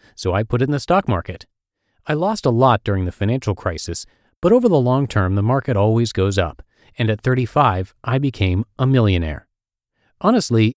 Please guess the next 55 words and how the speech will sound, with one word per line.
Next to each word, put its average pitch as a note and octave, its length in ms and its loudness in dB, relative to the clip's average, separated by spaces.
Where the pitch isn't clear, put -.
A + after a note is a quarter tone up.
it C#3+ 160 -8
was C3+ 220 -2
kind A#3 220 -2
of D#3 80 -2
a G#2+ 60 0
letdown, G2+ 540 -2
but D3+ 120 0
I C#3+ 40 -2
had D#3+ 200 -4
enough D#3 280 -2
money C#3 280 -2
where G#2 180 -2
I G#2 80 0
felt B2 260 -2
like A2+ 240 0
I G2 80 0
didn't B2+ 200 2
have A2+ 200 0
to A2 80 -2
work A#2+ 300 2
if G#2 100 -8
I F#2+ 60 -2
didn't G2+ 240 -2
want F3+ 180 0
to. - 200 -6
In D3 120 -2
fact, D#3 400 -2
I C#3 80 -6
reached F3 340 -4
what's C3 220 -2
called G#2+ 460 2
the C3 120 -2
crossover G#2 640 -4
point, D#2 340 -6
meaning D#3 300 2
I C3 80 2
had C3+ 160 2
enough C3 320 2
money A#2+ 260 2
that F#2+ 140 0
I A2+ 100 2
could A#2 160 -4
generate G#2+ 420 2
forty D3+ 320 2
thousand A#2+ 380 0
dollars G2 400 0
in F2+ 140 -4
passive B2 400 -2
income F2 440 -2
for A2+ 120 -4
the G#2 100 -2
rest F#2+ 320 -6
of F#2+ 100 -2
my G2 120 0
life. G2+ 360 0